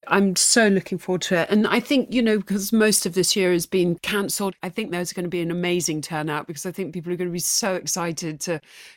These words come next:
go and see cars. Cece, you also, well, when I did your intro, because we've heard all of this from, from fixing cars and, you know, understanding them underneath the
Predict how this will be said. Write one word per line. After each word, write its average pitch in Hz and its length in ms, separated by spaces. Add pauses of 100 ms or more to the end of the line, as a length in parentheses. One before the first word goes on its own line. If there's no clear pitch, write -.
go 180 160
and 170 160
see 175 220
cars. 165 440 (240)
Cece, 359 360
you 262 160
also, 320 300
well, 262 220
when 311 180
I 339 80
did 277 240
your 240 220
intro, 185 560
because 208 420
we've 220 160
heard 226 240
all 269 240
of 214 120
this 185 200
from, 190 360
from 196 320
fixing - 880
cars 190 560
and, 185 220
you 185 120
know, 180 220
understanding 190 720
them 185 180
underneath 190 460
the 170 160